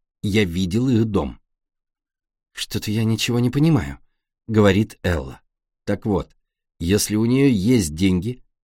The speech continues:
то почему она живёт в коробке от обуви на Салем-стрит?»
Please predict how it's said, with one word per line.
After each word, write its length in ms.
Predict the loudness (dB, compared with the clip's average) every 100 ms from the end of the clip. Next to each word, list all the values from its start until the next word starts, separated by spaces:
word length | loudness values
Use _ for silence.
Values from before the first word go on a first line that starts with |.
| _
то 120 | -4
почему 500 | -2 -2 0 0 2
она 200 | 2 0
живёт 320 | 0 0 -2 -4
в 100 | _
коробке 540 | -2 0 -2 -2 0
от 220 | 0 -2
обуви 320 | 0 2 4 4
на 180 | 4
Салем-стрит?» 920 | 0 0 0 2 0 -2 0 0 -2